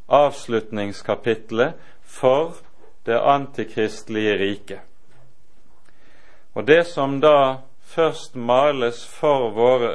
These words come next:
øyne, er han som er kongenes konge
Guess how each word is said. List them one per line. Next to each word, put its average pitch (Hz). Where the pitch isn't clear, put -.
øyne, 107
er 127
han 139
som 123
er 117
kongenes 135
konge 135